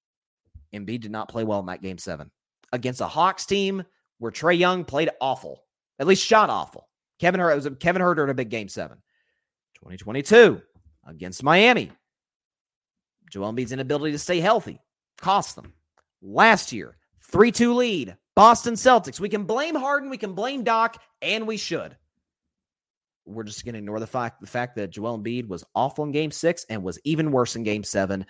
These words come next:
was outplayed by Al Horford. If that was Steph Curry or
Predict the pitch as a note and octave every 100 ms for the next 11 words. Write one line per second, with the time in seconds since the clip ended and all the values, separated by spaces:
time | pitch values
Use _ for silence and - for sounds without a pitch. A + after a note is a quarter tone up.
0 | - G#2+ G#2+ C#3+ - C3 A2+ F#2+ - A2
1 | G#2+ G#2+ E2 D2 B1 - _ _ _ _
2 | _ _ _ _ _ _ _ _ _ _
3 | _ _ _ _ _ _ _ _ _ _
4 | _ _ _ _ _ _ - F#2+ G#2 D3
5 | A2+ F2 D2 - - - _ _ _ _
6 | _ _ _ _ E2 A2 - G#2 A#2+ A#2
7 | E2 -